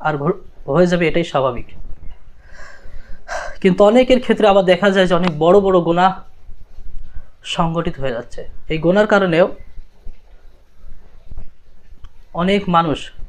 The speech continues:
চিন্তা করে বসেন, যেহেতু গুনাহ হচ্ছে আমার দ্বারা, বা আমি যে কাজই করি সব কাজেই আমার গুনাহ, অর্থাৎ আমি যে ভালো কাজ করি তার চেয়ে অধিকাংশগুলো নিয়ে গুনাহ,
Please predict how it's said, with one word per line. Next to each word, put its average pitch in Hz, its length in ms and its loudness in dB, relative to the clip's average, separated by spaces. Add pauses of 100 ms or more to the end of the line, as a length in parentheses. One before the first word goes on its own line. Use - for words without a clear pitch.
(720)
চিন্তা 220 300 0
করে 190 180 4
বসেন, 175 440 2 (1080)
যেহেতু 175 340 2
গুনাহ 185 300 4
হচ্ছে 208 300 0
আমার 170 200 4
দ্বারা, 123 220 0 (1200)
বা 165 120 2
আমি 190 200 2
যে 202 200 2
কাজই 196 220 2
করি 190 160 2
সব 185 220 -2
কাজেই 190 220 2
আমার 190 200 4
গুনাহ, 160 400 0
অর্থাৎ 175 280 -2
আমি 185 160 2
যে 180 140 2
ভালো 180 320 2
কাজ 240 200 2
করি 202 160 2
তার 202 120 4
চেয়ে 190 200 2
অধিকাংশগুলো 202 540 0
নিয়ে 202 140 2
গুনাহ, 143 280 0